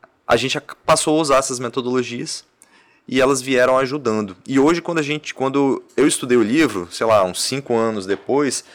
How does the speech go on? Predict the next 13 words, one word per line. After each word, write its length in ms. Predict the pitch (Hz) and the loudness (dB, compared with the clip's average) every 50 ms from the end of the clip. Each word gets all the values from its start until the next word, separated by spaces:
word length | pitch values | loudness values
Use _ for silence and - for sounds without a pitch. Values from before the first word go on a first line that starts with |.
| - - - - - | -20 -20 -20 -8 -2
eu 140 | - 131 135 | 2 4 4
olho 160 | 135 143 160 | 4 4 4
pra 160 | 151 - 143 135 | 2 2 0 0
trás 420 | - 123 127 143 151 143 123 117 | 2 2 2 4 4 2 2 0
e 60 | 117 | 2
eu, 160 | 127 135 123 - | 2 2 0 0
e 60 | 120 | 2
eu, 220 | 127 131 143 135 - | 2 4 4 2 0
e 120 | - 110 127 | -2 0 2
eu 260 | 135 143 147 131 127 - _ _ _ _ _ - | 2 2 2 0 -4 -10 _ _ _ _ _ 0
olho 180 | - 131 135 135 | 2 2 2 2
assim, 220 | 131 - 127 113 | 0 -2 -4 -6
cara, 420 | 104 - - 82 82 143 107 87 | -6 -4 -2 -2 0 0 -2 -4